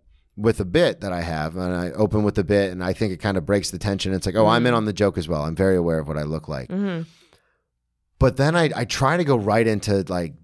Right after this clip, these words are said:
Speaker 1: jail and addiction and sui-, and, like, people are like, "Nope."
Speaker 2: Mm-hmm.
Speaker 1: And I remember I
Speaker 2: You
Speaker 1: did
Speaker 2: have to ease 'em in. I gotta
Speaker 1: Yeah.
Speaker 2: be, and I think we're both good at being, like, goofy people.
Speaker 1: Yeah.
Speaker 2: Like, when I'm just with my friends, I'm like an idiot.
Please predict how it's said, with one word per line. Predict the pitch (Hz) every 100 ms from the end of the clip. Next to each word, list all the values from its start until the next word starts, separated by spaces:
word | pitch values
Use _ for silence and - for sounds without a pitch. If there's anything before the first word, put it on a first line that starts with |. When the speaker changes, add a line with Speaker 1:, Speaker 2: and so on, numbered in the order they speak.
| _ -
Speaker 1:
jail | 120 131 123 82 73 69 65
and | 90
addiction | 80 - 139 - 95 76 71
and | 76 76
sui-, | - 127 135 104
and, | 113
like, | 113 107 -
people | 123 107
are | 110 104
like, | 95 90
"Nope." | 95 95 113 156 160 - _ _ _ _
Speaker 2:
Mm-hmm. | 196 185 165 151 - _
Speaker 1:
And | 117
I | 123
remember | 131 139 127
I | 127
Speaker 2:
You |
Speaker 1:
did | 123
Speaker 2:
have | 285 302
to | - 240 -
ease | 196 202 185
'em | 170 170
in. | 175
I | 165 202
gotta | 247 226 104
Speaker 1:
Yeah. | 175
Speaker 2:
be, | 185 -
and | 214
I | 233 247
think | 269 277 -
we're | 208 220
both | 175 190 208 -
good | 202 180
at | 175 -
being, | 170 160 156 156
like, | 147 143
goofy | - 165 156 170 170
people. | 165 165 160 185 196
Speaker 1:
Yeah. | 196 143
Speaker 2:
Like, | 185
when | 185
I'm | 190 214
just | 214 175
with | 175 175
my | 180 175
friends, | 160 175 165 165 180
I'm | 170
like | 175 165
an | 160
idiot. | 151 151 127 82 -